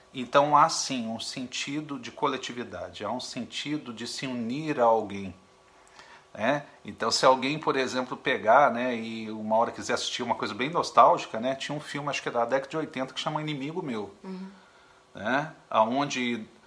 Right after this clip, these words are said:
Speaker 1: um ser humano com um cara de uma outra raça, né,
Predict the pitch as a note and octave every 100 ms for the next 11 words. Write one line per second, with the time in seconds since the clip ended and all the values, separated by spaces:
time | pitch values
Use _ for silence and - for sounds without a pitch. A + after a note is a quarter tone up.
0 | _ B2 A#2+ - D3+ B2 A#2 B2 D#3+ F#3+
1 | - C#3+ - C3 C3+ B2+ B2 C3 C#3 G3
2 | C#3+ B2 B2+ D#3 - D3+ C3+ E3 F#3